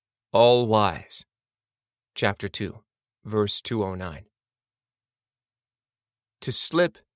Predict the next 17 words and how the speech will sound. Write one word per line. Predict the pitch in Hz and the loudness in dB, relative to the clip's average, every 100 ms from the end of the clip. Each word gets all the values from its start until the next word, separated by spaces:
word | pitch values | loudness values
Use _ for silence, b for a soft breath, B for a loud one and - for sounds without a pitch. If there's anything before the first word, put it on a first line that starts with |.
| _ | _
means | - 117 107 | -2 0 0
to | - | -2
sin. | 107 - 87 _ _ _ _ _ _ _ _ b b b b | -2 -2 -4 _ _ _ _ _ _ _ _ b b b b
The | 143 | -2
word | 139 180 196 | 2 4 4
is | 160 | 4
derived | - 117 104 98 98 - | 0 0 2 2 0 -4
from | - 107 107 | -6 -6 0
Arabic | 127 120 117 - 104 | 0 0 -2 -6 -2
"zalla," | 113 131 98 - - _ _ _ | 2 4 2 -4 -16 _ _ _
which | 110 123 - | -4 -2 0
means | 135 131 - | 0 2 0
to | - | 0
move | 123 123 151 139 | -4 -2 -2 -2
away | 120 110 131 127 107 | -4 0 2 4 2
from | - 113 107 | -2 -4 -4
being | 117 117 107 | -4 -4 -4